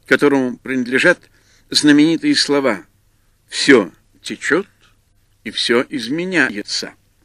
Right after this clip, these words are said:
С тех пор для обозначения различных количественных и качественных изменений объективной реальности употребляют категории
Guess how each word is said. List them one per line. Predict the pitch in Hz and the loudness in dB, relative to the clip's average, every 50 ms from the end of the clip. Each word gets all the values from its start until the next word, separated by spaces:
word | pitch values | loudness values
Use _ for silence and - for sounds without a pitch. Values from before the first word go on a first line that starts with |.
| _ _ _ _ _ _ _ _ _ _ _ _ _ _ _ _ _ _ _ _ | _ _ _ _ _ _ _ _ _ _ _ _ _ _ _ _ _ _ _ _
С | - - - | -6 -4 2
тех | - 254 220 - - | 4 4 4 4 0
пор | _ 247 269 262 226 | _ 4 4 4 4
для | 180 180 214 226 226 | 4 4 4 6 6
обозначения | - 131 190 180 196 190 170 214 208 - - 240 220 208 202 | 6 4 0 -2 -2 -4 -4 -6 -4 -2 -2 0 0 0 0
различных | 196 208 196 - - 196 220 185 - - - 190 - | 0 0 0 0 -2 -2 -4 -6 -6 -8 -10 -10 -4
количественных | - 196 190 190 214 180 - - - - 202 190 175 - | -2 0 0 0 -2 -4 -6 -6 -8 -8 -12 -14 -14 -14
и | - - | -16 -14
качественных | - - 208 185 156 - - - - 175 165 - - | 0 2 4 4 4 2 -4 -8 -8 -12 -14 -12 -10
изменений | 175 156 180 190 196 202 226 233 208 190 170 | -10 -10 -10 -10 -8 -6 -6 -4 -4 0 2
объективной | 156 151 147 147 156 180 175 - - - 170 147 135 139 151 160 | 2 2 0 0 -4 -8 -8 -6 -6 -6 -4 -4 -2 -4 -4 -4
реальности | 175 202 226 214 208 202 190 - - - 175 | -2 -2 -2 -2 -2 -4 -6 -8 -4 -6 -6
употребляют | 147 - 165 - 165 160 151 185 190 185 165 - | -6 -6 -8 -8 -8 -4 -2 0 0 0 0 -4
категории | - 160 - - 160 151 170 196 185 170 165 156 - | -8 -8 -8 -8 -4 0 2 2 4 4 4 2 0